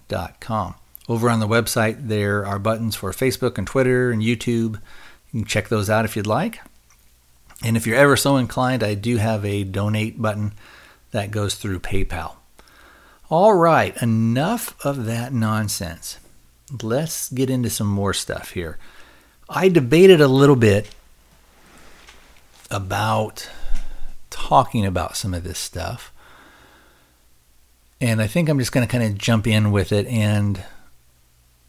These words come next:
over the past probably, well, f-, through most of the summer, we've had a extended family member that has been having some mental health issues.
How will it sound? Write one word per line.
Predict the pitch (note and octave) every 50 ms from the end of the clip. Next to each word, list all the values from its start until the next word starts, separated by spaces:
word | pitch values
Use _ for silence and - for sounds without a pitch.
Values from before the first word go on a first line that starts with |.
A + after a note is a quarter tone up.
| _ _ _ _ _ _ _ _ _ _ _ _ _ _ _ _ _
over | - A#2+ C#3 D3+ E3
the | D3 C#3
past | - - - C3 C3 B2+ B2+ C3 A#2+ - - -
probably, | - G#2+ G#2+ G#2+ G#2 G#2 G#2 G#2 G#2+ A2 G#2+ G#2+ G#2 G#2 G#2 G#2 G2+ F2+ - - - - - - - - - - - - - _ _ _ _ _ _ _ - - - - _ _ _ _ _ _ _ _ _ _ -
well, | C#3+ C#3 C3+
f-, | C3 - - -
through | - - A3 G#3+
most | F#3 D3+ C3 B2 A2+ - - A2
of | G2
the | F#2 E2+
summer, | - - E2+ E2+ F#2 F2+ G2+
we've | G#2 G#2 A#2 A#2+ A2+ -
had | A2 A2+ A2+ A2 A2 G#2+
a | G2 F#2+ F#2+ F#2 F#2+ F#2+ F#2 F#2+ F#2+
extended | G2 G2+ G2 - - - - B2 A2+ A2 G2
family | - A2+ A2 G#2+ A2 A2+ A#2
member | A2+ A2 A2+ A2+ A2+ A2+ G#2+
that | G#2 G2+
has | F#2+ F2
been | - - G#2 G2
having | F#2+ G#2 G2+ G2 G2+ G2+
some | - - G2+ G2
mental | G2 G2+ G2 F#2
health | E2 G#2+ G#2+ A#2 - -
issues. | B2 - - B2+ B2 A#2+ A#2 A2 -